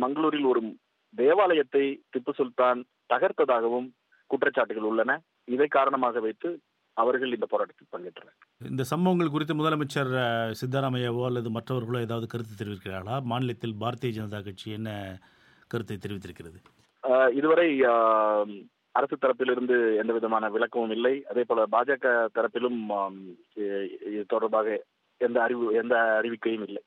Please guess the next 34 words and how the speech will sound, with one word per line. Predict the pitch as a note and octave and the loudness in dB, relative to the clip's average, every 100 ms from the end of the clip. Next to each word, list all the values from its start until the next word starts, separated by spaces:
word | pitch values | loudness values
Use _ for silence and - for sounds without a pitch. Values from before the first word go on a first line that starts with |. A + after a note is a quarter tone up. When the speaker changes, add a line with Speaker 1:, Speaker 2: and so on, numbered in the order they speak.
| _ | _
Speaker 2:
பொதுவாக | A3 C4+ D4 B3 G#3+ | 0 2 4 2 0
திப்பு | F#3 A3+ G#3+ | -2 -2 0
சுல்தான் | G3 F#3+ F#3 E3 | 0 2 2 2
பற்றி | E3 F#3 | 0 0
கர்நாடக | D#3 E3 F3 D3 | 0 2 2 0
மாநிலத்திலே | D3 C#3+ C#3+ C3 C#3 D3 C#3 B2+ | 0 0 0 -2 -2 -2 -2 -4
என்ன | A#2 D3+ G#3 | -2 0 2
விதமான | F3+ D3 C3 B2 B2+ | 2 2 0 0 0
ஒரு | A#2+ A2 G#2+ G#2+ A2 | 0 -2 -2 -6 -6
க-, | - A#2+ | -4 -4
கருத்துணர்வு | C#3 C#3+ B2+ A#2 G#2+ | -2 -2 0 -2 -4
இருக்கிறது? | G#2 F#2+ G2+ B2 | -6 -8 -8 -6
இந்த | D3 C3 B2 A2 G#2 | -4 -2 -2 -4 -6
திப்பு | C#3 C#3+ | -6 -6
சுல்தானுக்கு | C3 C#3 C#3 A#2+ | -6 -2 -2 -2
எதிரான | B2 D3+ D3+ | -2 0 0
இந்த | C#3+ B2 | 0 0
எதிர்ப்பு | B2 B2+ A#2+ | 0 -2 -4
என்பது, | A#2 A2 G#2+ B2+ C3+ - - - | -4 -4 -4 -4 -4 -12 -20 -12
உ-, | B2 G#2+ A2 - - - | -8 -8 -10 -16 -20 -6
அதற்கு | A#2 A#2+ A#2+ C3 | -2 -2 -2 -2
வந்து | B2 C#3+ | -2 0
ஒரு, | C#3 A#2+ A2 G#2 A2+ | 0 0 -2 -4 -8
ம-, | A2 G#2 G#2 | -8 -8 -8
கர்நாடக | B2 C3+ C#3+ B2+ | -4 0 0 -2
ச-, | G#2+ | -4
கர்நாடகத்தில் | - B2+ C#3 C#3 B2+ B2+ | -8 -2 0 0 -2 -2
உள்ள | A#2+ A#2+ | -2 -2
சமூகத்தில், | A#2 B2 D3+ C#3+ C3 G#2+ F#2 | -4 -4 -2 -2 -4 -8 -8
கன்னட | - B2+ C3+ | -6 -2 -2
சமூகத்தின் | A#2+ A#2+ A2+ - F#2+ | -2 -4 -4 -4 -8
மத்தியில் | G2+ F#2+ G#2+ G#2+ A#2+ - - - - | -10 -8 -6 -6 -8 -20 -20 -20 -2
ஆதரவு | A#2+ C3+ C3 | 0 0 0
இருக்கிறதா? | A2 F#2+ F2 - | -4 -6 -12 -12